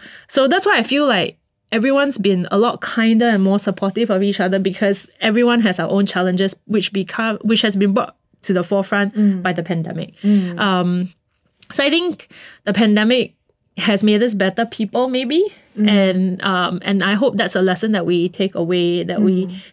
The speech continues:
Speaker 1: take care of each other,
Speaker 2: Mm.
Speaker 1: uh, a little bit more. And as leaders, um, we just have to be really aware of that, right? We also, um, as much as we need to be aware of that,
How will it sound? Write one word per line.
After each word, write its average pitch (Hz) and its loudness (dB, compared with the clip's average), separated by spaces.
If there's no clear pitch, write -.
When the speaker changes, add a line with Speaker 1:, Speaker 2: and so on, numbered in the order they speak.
Speaker 1:
take 208 -2
care 220 0
of 185 -2
each 185 -2
other, 175 -2
Speaker 2:
Mm. 214 0
Speaker 1:
uh, 175 0
a - -4
little 196 2
bit 190 2
more. 190 2
And 196 0
as 214 0
leaders, 262 0
um, 190 0
we 208 0
just 233 -4
have 202 -2
to 190 0
be 175 -4
really 196 2
aware 185 2
of 175 -4
that, 175 -6
right? - -8
We 240 4
also, 330 2
um, 190 0
as 220 0
much 302 2
as 208 0
we 208 4
need 233 2
to 220 2
be 190 4
aware 190 4
of 185 0
that, 185 -2